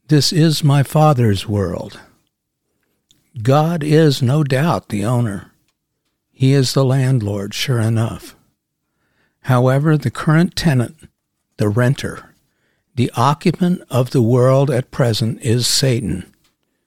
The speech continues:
He is constantly seeking to cause trouble. How did this happen? Well, let's consult the book of Revelation.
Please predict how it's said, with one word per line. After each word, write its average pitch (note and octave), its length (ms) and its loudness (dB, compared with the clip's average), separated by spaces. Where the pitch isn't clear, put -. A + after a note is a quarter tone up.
He - 160 -2
is A2+ 180 0
constantly D3 760 -2
seeking B2 640 0
to A2 80 -4
cause G#2 480 -2
trouble. G2 560 -6
How B2+ 200 0
did C#3+ 140 0
this C#3+ 220 0
happen? E3 560 2
Well, C#3+ 440 0
let's F#2+ 520 -2
consult D3+ 720 0
the - 80 -8
book B2+ 340 0
of A#2+ 120 -4
Revelation. A#2+ 800 -2